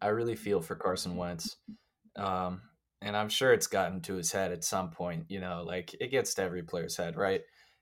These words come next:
And he's just, he's just not himself this season. And we've talked about the lack of talent and everybody's shortcomings. Even on that defense, Darius Slay is starting to get exposed quite a bit.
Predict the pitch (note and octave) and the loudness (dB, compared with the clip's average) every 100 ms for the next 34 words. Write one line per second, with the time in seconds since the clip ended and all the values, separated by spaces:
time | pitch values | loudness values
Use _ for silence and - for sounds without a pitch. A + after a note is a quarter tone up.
0 | - A2 G#2+ G#2+ - _ _ C3 A#2+ C#3+ | -6 0 0 0 -6 _ _ -2 0 4
1 | C#3+ - - _ _ _ _ _ - B2 | 4 4 0 _ _ _ _ _ -8 -6
2 | A#2 D3 B2+ A#2 B2+ G#2 - G#2+ A#2 - | 0 2 6 8 8 6 4 6 4 2
3 | G#2 - G#2+ G#2 A2+ A#2+ - _ _ G#2 | 0 2 2 0 0 -4 -10 _ _ -2
4 | G2+ G2+ G#2 - G#2+ G#2 G2+ G2 G#2 G2 | -2 -2 -2 2 2 2 2 4 4 2
5 | - _ _ _ G2+ G#2+ A2 A2+ G2+ - | -2 _ _ _ 6 10 10 8 0 4
6 | G#2 G#2+ A2 - G#2+ G2 F#2+ F#2+ G#2+ G#2 | 4 6 4 -2 -4 -4 -4 -4 -2 0
7 | G#2 G2+ A2 G#2+ - A2 G#2+ G#2+ A2 C#3+ | 0 0 2 2 2 0 0 0 -2 0
8 | D3+ D3+ D3+ D#3 C3 D#3+ G#2+ F2+ - - | 2 4 4 4 2 -2 0 -2 -2 -4
9 | - - G#2 A2+ A2 - A2+ G#2+ - G2 | -6 2 4 6 4 4 4 4 2 2
10 | F2+ F#2+ F#2+ F#2 - _ _ - G2+ - | 2 2 0 0 -6 _ _ -6 -2 0
11 | G#2+ G2 F#2 - G2 F2+ E2 F#2 E2+ | 4 4 4 0 2 2 6 6 4